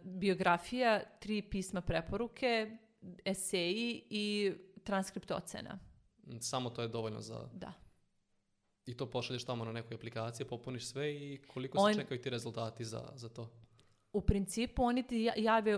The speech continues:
Speaker 1: u, recimo, za mesec dana najviše, čak možda i za kraće, da li si ti uopšte prošao u sledeći krug.
Speaker 2: Mhm.
Speaker 1: Sledeći krug je razgovor u ambasadi.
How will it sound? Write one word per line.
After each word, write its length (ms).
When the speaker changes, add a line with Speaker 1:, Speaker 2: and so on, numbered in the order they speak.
Speaker 1:
u, 420
recimo, 400
za 100
mesec 340
dana 260
najviše, 680
čak 240
možda 240
i 60
za 120
kraće, 440
da 140
li 100
si 180
ti 140
uopšte 260
prošao 360
u 40
sledeći 420
krug. 360
Speaker 2:
Mhm. 420
Speaker 1:
Sledeći 500
krug 360
je 280
razgovor 420
u 40
ambasadi. 680